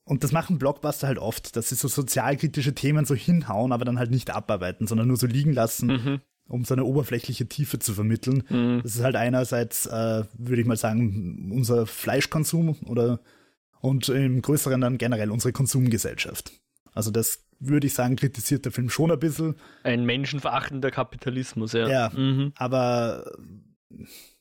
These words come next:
Speaker 1: ja.
Speaker 2: Ja.
Speaker 1: Ja.
Speaker 2: Dann, dann lass.
Speaker 1: Ich,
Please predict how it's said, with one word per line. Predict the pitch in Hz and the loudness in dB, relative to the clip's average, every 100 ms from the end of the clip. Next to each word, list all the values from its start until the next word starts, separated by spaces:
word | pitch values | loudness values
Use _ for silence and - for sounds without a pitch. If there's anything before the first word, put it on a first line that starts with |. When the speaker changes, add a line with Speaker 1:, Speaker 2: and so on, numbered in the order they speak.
| _ - | _ -10
Speaker 1:
ja. | 85 - - - 98 - _ _ _ | -8 -8 -10 -10 -12 -14 _ _ _
Speaker 2:
Ja. | - 113 - _ _ _ _ _ - - - - | -2 -2 -4 _ _ _ _ _ -20 -20 -20 -20
Speaker 1:
Ja. | - 92 98 104 - - | -12 -6 -2 -2 -4 -6
Speaker 2:
Dann, | 160 202 | -2 -2
dann | 190 196 | 0 -2
lass. | 147 | -2
Speaker 1:
Ich, | 190 | -2